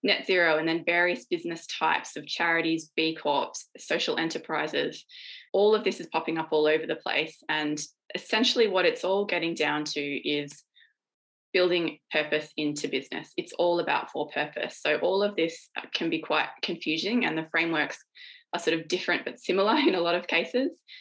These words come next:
Um, and it gets down to very nuanced definitions to kind of pull them apart. But what we're ultimately talking about and what we'll talk about today is building purpose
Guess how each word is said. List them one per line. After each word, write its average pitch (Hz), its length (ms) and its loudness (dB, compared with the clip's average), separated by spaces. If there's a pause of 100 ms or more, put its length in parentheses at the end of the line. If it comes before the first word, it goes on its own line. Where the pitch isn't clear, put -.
(220)
Um, 156 160 2
and 160 100 2
it - 80 2
gets - 200 0
down 165 220 2
to 170 160 -2
very 160 300 4
nuanced 151 440 -2
definitions 156 680 -2
to 165 100 -6
kind 156 200 -2
of 156 80 -8
pull 160 180 0
them 156 140 -2
apart. 160 440 0 (400)
But - 120 -2
what 185 100 6
we're 196 140 4
ultimately 170 400 2
talking 165 320 0
about 147 220 0
and 151 100 -4
what 151 80 -6
we'll 160 80 0
talk 156 180 -6
about 139 240 -4
today 151 360 -2
is 147 460 -4 (360)
building 175 360 2
purpose 156 380 -2